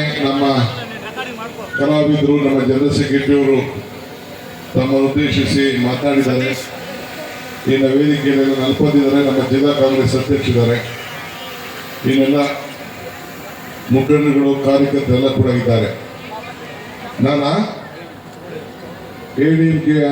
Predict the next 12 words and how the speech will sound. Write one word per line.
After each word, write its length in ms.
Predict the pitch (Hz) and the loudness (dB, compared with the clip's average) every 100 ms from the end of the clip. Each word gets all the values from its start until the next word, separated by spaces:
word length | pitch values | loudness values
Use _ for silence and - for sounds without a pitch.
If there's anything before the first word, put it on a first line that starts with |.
| 143 | 2
ನಾಯಕರು 360 | 147 156 151 135 | 2 2 2 2
ಕೂಡ 120 | 143 139 131 | 2 2 2
ಎಲ್ಲ 140 | 135 131 120 101 - 120 | 0 0 0 -4 -4 -2
ಇದ್ದಾರೆ. 320 | 120 113 92 - - - - - - - - - - - - - - - 135 - 147 - - - - | 2 0 0 -6 -12 -14 -14 -16 -16 -18 -18 -18 -18 -18 -18 -18 -18 -16 -16 -14 -14 -14 -16 -12 -2
ನಾನು 180 | 139 156 165 | 2 4 4
ಯಾವಾಗಲೂ 320 | 175 196 196 175 | 4 2 2 2
ಒಂದು 100 | 151 | 2
ಮಾತು 160 | 160 170 | 2 2
ಹೇಳ್ತಾ 220 | 165 135 139 | 2 2 2
ಇರ್ತೀನಿ, 280 | 131 113 92 - 117 127 | 2 -2 -4 -6 0 2
ಮನುಷ್ಯನ 360 | 160 165 175 160 | 2 2 2 2
ಹುಟ್ಟು 200 | 156 - | 2 2